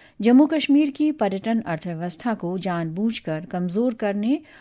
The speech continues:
और धार्मिक विभाजन को बढ़ावा देने के लिए किया गया था। उन्होंने हमले के दोषियों, षड्यंत्रकर्ताओं और धन उपलब्ध कराने वालों को जवाबदेह ठहराने पर बल दिया। यमन में भारतीय नर्स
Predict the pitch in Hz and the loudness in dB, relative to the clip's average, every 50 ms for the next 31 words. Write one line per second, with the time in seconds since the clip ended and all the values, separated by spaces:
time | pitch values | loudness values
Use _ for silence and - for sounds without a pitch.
0 | - - - - 190 202 202 190 226 226 240 247 254 285 294 262 208 190 180 190 | -20 -16 -4 0 0 0 2 0 0 0 2 2 2 2 2 0 -2 -2 -2 -2
1 | 190 196 208 240 247 233 - 175 156 165 170 175 180 202 208 214 233 226 180 170 | -2 -2 0 0 0 0 -2 -4 -4 -2 -4 -4 -4 -4 -4 -4 -4 -4 -4 -4
2 | 165 156 151 151 - 175 165 170 208 226 233 - 202 180 170 156 160 156 156 151 | -4 -4 -4 -4 -4 -6 -4 -2 -4 -4 -4 -4 -2 -2 -2 -4 -4 -6 -8 -8
3 | - 208 185 160 147 - _ _ _ _ - - _ _ _ _ - _ _ _ | -6 -4 -4 -4 -4 -6 _ _ _ _ -20 -20 _ _ _ _ -20 _ _ _
4 | _ _ - - _ - - - - - - - - - - 226 240 262 294 339 | _ _ -20 -20 _ -20 -20 -20 -20 -20 -20 -20 -20 -10 -2 2 6 6 6 6
5 | 349 359 302 302 285 269 285 311 277 294 302 247 277 277 269 - - 302 320 381 | 4 4 4 4 4 4 4 4 2 2 0 2 2 0 0 0 -2 -2 -2 -2
6 | 381 - - - 202 190 185 196 190 185 - - 180 175 - - 175 170 185 233 | -6 -10 -8 -6 -4 -2 -2 -4 -4 -4 -6 -6 -8 -8 -6 -6 -6 -2 -2 -2
7 | 294 - - _ _ _ _ _ _ 202 202 208 190 214 240 254 285 269 - 220 | -2 -4 -6 _ _ _ _ _ _ 0 0 0 0 0 0 0 0 0 0 -4
8 | - - 220 214 214 214 - 208 190 180 180 180 175 175 170 175 185 208 254 277 | -2 0 0 -2 -2 -2 -2 -2 -2 -2 -2 -4 -4 -4 -4 -2 0 2 2 2
9 | 247 - 190 170 160 - 190 185 208 202 202 202 196 226 262 269 - 208 175 165 | 2 2 -2 -4 -2 -2 -4 -2 -2 -4 -4 -4 -2 -2 -2 -2 -2 -4 -4 -4
10 | 170 175 180 170 156 151 - 196 208 214 202 196 175 165 160 170 165 165 151 143 | -4 -4 -4 -4 -6 -6 -6 -6 -4 -2 -2 -2 -2 -2 -4 -4 -4 -4 -4 -4
11 | - - - - - - - _ _ _ _ _ _ _ _ - - - - - | -6 -10 -16 -20 -20 -20 -20 _ _ _ _ _ _ _ _ -20 -20 -20 -20 -20
12 | _ _ _ _ _ _ _ _ _ - _ _ _ _ 226 226 262 262 302 339 | _ _ _ _ _ _ _ _ _ -20 _ _ _ _ 2 4 4 6 4 4
13 | 349 359 381 392 381 330 330 311 285 285 269 - 320 320 294 277 302 320 - - | 2 0 -2 -4 -2 -2 0 2 2 0 0 -2 -2 0 2 2 2 2 0 -4
14 | - | -8